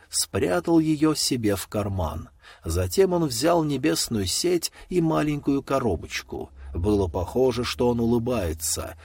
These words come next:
но это было не так. Он сказал Хан Сеню: «Выглядит так, будто ты потерпел полное поражение».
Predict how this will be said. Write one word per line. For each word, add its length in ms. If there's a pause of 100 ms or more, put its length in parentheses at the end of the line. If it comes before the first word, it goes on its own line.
(160)
но 160
это 340
было 260
не 180
так. 460 (260)
Он 220
сказал 560
Хан 280
Сеню: 540 (580)
«Выглядит 840
так, 420
будто 580
ты 320
потерпел 760
полное 680
поражение». 1000